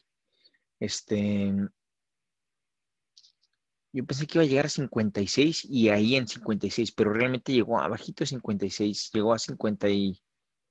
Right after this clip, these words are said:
bueno, quizás sí llegó a cincuenta y seis aquí en F T X. Ok, sí llegó a cincuenta y seis y empezó a retroceder. Hay que empezar a, a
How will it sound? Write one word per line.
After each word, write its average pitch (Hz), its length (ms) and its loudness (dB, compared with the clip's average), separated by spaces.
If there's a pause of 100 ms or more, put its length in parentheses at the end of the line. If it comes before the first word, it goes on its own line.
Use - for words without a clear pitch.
bueno, 156 300 -6
quizás - 380 -10
sí - 100 -8
llegó 160 140 2
a - 20 2
cincuenta 147 400 -6
y 98 60 -2
seis 113 280 -2
aquí - 280 -4
en 107 140 0
F 101 200 -2
T 104 160 0
X. - 420 -6 (800)
Ok, 127 260 0 (460)
sí - 260 -8
llegó 139 200 4
a 139 40 0
cincuenta 139 440 -4
y 113 40 -2
seis 147 320 -2
y 131 120 0
empezó 113 320 -2
a - 20 2
retroceder. 104 680 0 (680)
Hay 117 240 -8
que - 120 -2
empezar 131 460 0
a, 131 240 2
a 101 840 -4